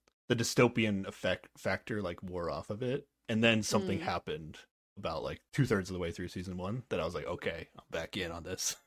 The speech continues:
Speaker 2: <laughs>
Speaker 1: And then I don't know how it concludes or what is season, I don't know what season two of the show is or season three of it is, so
Speaker 2: Mm-hmm.
Speaker 1: I don't know. I don't know how far I'll get, but so far it's good.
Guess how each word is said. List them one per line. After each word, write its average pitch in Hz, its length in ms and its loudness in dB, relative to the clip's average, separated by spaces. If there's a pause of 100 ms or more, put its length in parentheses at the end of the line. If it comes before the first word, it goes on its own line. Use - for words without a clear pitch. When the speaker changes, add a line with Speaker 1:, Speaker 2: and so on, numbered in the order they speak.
(120)
Speaker 2:
<laughs> - 840 2
Speaker 1:
And 101 160 2
then 107 80 2
I 104 80 4
don't 117 200 6
know 120 100 10
how 131 160 12
it 127 180 4
concludes 117 580 4
or 95 220 0
what 95 260 -4
is 104 160 -6
season, 98 380 -4 (180)
I 127 60 -4
don't 117 120 2
know 113 60 4
what 101 160 2
season 101 280 -2
two 110 140 -2
of 87 40 -4
the 92 80 -4
show 92 220 -6
is 113 240 -4
or 175 160 -8
season 98 280 -6
three 123 180 -2
of 147 80 -2
it 156 100 0
is, 165 160 -2
so 101 300 -2 (460)
Speaker 2:
Mm-hmm. 208 360 -8 (340)
Speaker 1:
I 123 80 6
don't 180 120 10
know. 143 220 10
I 120 60 0
don't 151 120 8
know 196 100 10
how 180 80 12
far 180 260 12
I'll 156 60 12
get, 143 320 8
but 104 160 2
so 135 160 4
far 131 300 6
it's 92 120 -6
good. - 240 0